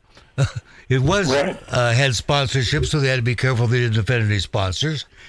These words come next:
Speaker 1: And then it wound up under the entertainment division in the United States, which it didn't used to be. You had a new, separate news division
Speaker 2: Right,
Speaker 1: and a separate
Speaker 2: right.
Speaker 1: entertainment division. Now,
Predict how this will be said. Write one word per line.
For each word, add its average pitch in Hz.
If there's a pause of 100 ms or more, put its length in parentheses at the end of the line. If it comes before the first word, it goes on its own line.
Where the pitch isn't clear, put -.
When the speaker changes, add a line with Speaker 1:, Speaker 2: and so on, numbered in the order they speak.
(160)
Speaker 1:
And 139
then 170 (140)
it 156
wound 156
up 147
under 151
the 147
entertainment 147
division 104
in 135
the 135
United 117
States, 107
which 127
it 135
didn't 151
used 180
to 147
be. 107 (500)
You 135
had 127
a 123
new, 139
separate 139
news 165
division 113 (440)
Speaker 2:
Right, 110
Speaker 1:
and 123
a 120
separate 120
Speaker 2:
right. 123
Speaker 1:
entertainment 131
division. 90 (440)
Now, 147